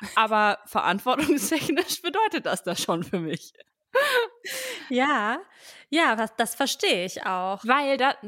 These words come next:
Speaker 1: es gehören für mich auch so ganz viele Dinge dazu, die ihr jetzt schon, ähm, genannt habt, dass ich mich halt so hundert Prozent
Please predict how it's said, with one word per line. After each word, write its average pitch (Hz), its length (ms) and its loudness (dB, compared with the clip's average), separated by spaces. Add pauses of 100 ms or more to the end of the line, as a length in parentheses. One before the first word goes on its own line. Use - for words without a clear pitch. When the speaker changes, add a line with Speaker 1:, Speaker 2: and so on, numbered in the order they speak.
(200)
Speaker 1:
es - 200 -2
gehören 269 280 2
für 294 140 0
mich 285 200 2
auch 240 100 -2
so 240 100 -6
ganz 254 240 0
viele 247 160 -2
Dinge 254 220 0
dazu, 220 300 -2
die 226 160 -2
ihr 226 160 2
jetzt 226 180 -6
schon, 226 440 0
ähm, 208 540 -2
genannt 208 840 -2
habt, - 160 -4
dass 185 120 -2
ich 202 100 -4
mich 226 160 0
halt 214 120 0
so 208 200 0
hundert 262 420 2
Prozent 202 640 -2